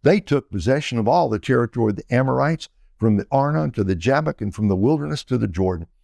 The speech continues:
The Lord God of Israel has now driven out the Amorites before his people Israel. And will you now force us out? Isn't it true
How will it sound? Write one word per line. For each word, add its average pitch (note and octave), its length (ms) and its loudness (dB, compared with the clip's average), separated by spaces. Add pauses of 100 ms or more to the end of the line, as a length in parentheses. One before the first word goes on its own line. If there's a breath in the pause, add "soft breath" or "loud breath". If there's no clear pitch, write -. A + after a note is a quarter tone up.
(220 soft breath)
The G2 100 4
Lord D3+ 380 2
God C#3+ 260 2
of A2+ 120 -2
Israel F#2+ 340 -2 (240)
has G2 140 2
now C3 200 2
driven C3 380 0
out C#3+ 200 -4
the - 200 -6
Amorites C3+ 460 0
before B2 340 0
his C3+ 240 -2
people - 400 -2
Israel. G2 380 0 (120)
And G2 160 2
will G2 120 2
you A2+ 260 2
now F3 260 2
force F#3 380 -2
us F3+ 160 -2
out? F3+ 240 2 (360)
Isn't G#3 280 2
it G3 140 0
true D3+ 380 -2